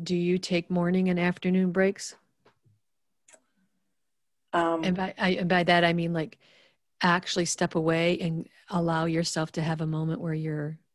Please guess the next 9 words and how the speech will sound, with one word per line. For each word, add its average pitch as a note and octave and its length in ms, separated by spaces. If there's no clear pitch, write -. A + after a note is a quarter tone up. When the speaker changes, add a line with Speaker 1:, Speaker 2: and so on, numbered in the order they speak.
Speaker 1:
not E3+ 300
processing D#3+ 600
and D#3 100
you're D3+ 140
off D3+ 220
the D3 80
clock. - 440
Speaker 2:
No. C#3+ 320
Speaker 1:
So D#3+ 560